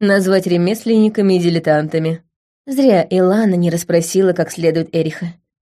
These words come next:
Не догадалась, должно быть. Призрак был одет в точности, как Малена на портрете. А Эрих рассказал мне, что у Малены никогда не имелось такого придворного платья и драгоценностей. Он их придумал.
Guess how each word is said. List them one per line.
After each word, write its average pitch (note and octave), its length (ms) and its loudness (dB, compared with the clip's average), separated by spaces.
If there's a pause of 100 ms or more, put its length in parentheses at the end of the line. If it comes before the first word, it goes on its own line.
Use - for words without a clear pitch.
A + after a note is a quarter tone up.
(180)
Не B3 160 2
догадалась, A#3 540 0
должно D#3+ 400 -2
быть. - 320 -14 (460)
Призрак F#3+ 400 2
был F#3 280 0
одет F3 260 0
в - 100 -20
точности, F#3 640 -2
как F#3 240 -4
Малена E3+ 460 2
на E3+ 120 0
портрете. E3+ 680 -6 (580)
А C#4 160 -2
Эрих A#3+ 220 0
рассказал E3 520 0
мне, G3+ 300 -4 (400)
что C4+ 220 0
у B3+ 40 6
Малены B3+ 360 6
никогда B3+ 560 2
не F3 200 0
имелось G#3+ 380 -2
такого F3 400 -2
придворного E3 560 0
платья F#3+ 480 -2 (240)
и E4 80 -10
драгоценностей. E3 880 -4 (540)
Он D4+ 180 2
их B3 120 -2
придумал. E3 460 -2